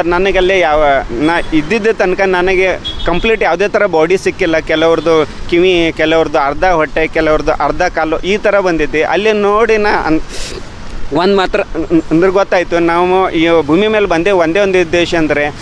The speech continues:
ಯಾರಾದ್ರೂ ಹೊಟ್ಟೆ ಹಸಿದೈತೆ ಅವ್ರನ್ನ ಹೊ-, ಊಟದ ವ್ಯವಸ್ಥೆ ಮಾಡೋಣ, ಯಾರ್ಯಾರಿಗೂ, ಆ, ಕುಡಿಲಿಕ್ಕೆ ನೀರಿದ್ದು, ಆ, ಅಂದ್ರೆ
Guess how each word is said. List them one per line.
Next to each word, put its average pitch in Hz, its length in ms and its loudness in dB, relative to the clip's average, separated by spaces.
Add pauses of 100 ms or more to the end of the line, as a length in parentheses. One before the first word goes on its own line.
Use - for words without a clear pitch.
(140)
ಯಾರಾದ್ರೂ 175 560 2
ಹೊಟ್ಟೆ 143 260 0
ಹಸಿದೈತೆ 156 500 0
ಅವ್ರನ್ನ 147 320 2
ಹೊ-, 151 680 0
ಊಟದ 175 260 2
ವ್ಯವಸ್ಥೆ 160 260 0
ಮಾಡೋಣ, 139 280 0
ಯಾರ್ಯಾರಿಗೂ, 156 720 2
ಆ, 147 320 -2 (280)
ಕುಡಿಲಿಕ್ಕೆ 196 420 2
ನೀರಿದ್ದು, 185 420 2
ಆ, 156 240 -2
ಅಂದ್ರೆ 147 360 2